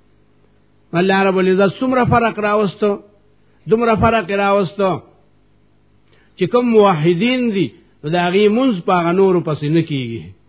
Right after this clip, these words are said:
د هغې جنازه په هغې نورو پسې نه کېږي. جماعتونه جدا شو او په نښه شو چې دی په لمزه. <clears throat> اجتماعات جدا شو. دا ولې؟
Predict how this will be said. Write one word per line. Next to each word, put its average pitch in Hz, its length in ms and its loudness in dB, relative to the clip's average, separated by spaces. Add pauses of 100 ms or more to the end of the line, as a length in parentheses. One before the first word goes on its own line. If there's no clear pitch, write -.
(960)
د - 20 -4
هغې 196 260 2
جنازه 196 480 0
په 202 100 -4
هغې 190 240 0
نورو 208 260 2
پسې 165 280 -4
نه 180 120 2
کېږي. 127 380 -6 (1160)
جماعتونه 202 560 2
جدا 240 380 2
شو 233 220 0 (260)
او 180 160 2
په 196 160 0
نښه 226 320 0
شو 156 200 -4 (560)
چې - 40 -8
دی 180 120 4
په 165 120 -4
لمزه. 160 420 -4 (1500)
<clears throat> 143 440 -8
اجتماعات 196 760 0
جدا 208 340 0
شو. 196 200 0 (500)
دا 151 140 -4
ولې؟ 247 300 2